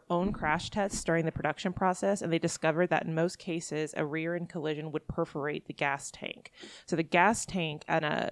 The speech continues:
Pinto was between six and ten inches from the back bumper, where, and below the axle, where most of the time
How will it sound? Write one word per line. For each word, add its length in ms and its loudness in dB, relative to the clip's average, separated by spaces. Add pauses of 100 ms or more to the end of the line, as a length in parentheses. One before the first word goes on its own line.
(100)
Pinto 560 4
was 340 0
between 360 -2
six 320 -4
and 120 -4
ten 220 -2
inches 540 -2
from 260 0
the 80 0
back 280 0 (100)
bumper, 420 0 (120)
where, 540 2
and 220 0 (320)
below 420 8
the 240 0
axle, 640 -6 (320)
where 160 6
most 320 8
of 80 -2
the 80 2
time 560 2